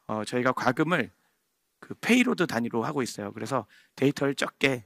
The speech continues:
집계하고 압축해서 보내실수록 더 적은 비용으로 활용을 하실 수 있습니다. 그리고, 어, 키네시스 프로듀스 라이브러리나 키네시스 컨슈머 라이브러리를 활용하셔서 쉽게 이런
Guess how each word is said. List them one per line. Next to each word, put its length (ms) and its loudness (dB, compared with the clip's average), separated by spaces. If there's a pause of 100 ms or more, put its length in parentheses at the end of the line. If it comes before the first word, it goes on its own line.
(120)
집계하고 680 0
압축해서 840 -4
보내실수록 720 -2 (240)
더 280 2 (220)
적은 300 2
비용으로 340 4
활용을 340 2
하실 260 -4
수 140 -8
있습니다. 480 -8 (340)
그리고, 440 0 (420)
어, 160 -10
키네시스 800 0
프로듀스 420 0
라이브러리나 720 4 (220)
키네시스 680 -2 (180)
컨슈머 460 0
라이브러리를 560 4
활용하셔서 640 0 (320)
쉽게 540 2 (320)
이런 280 4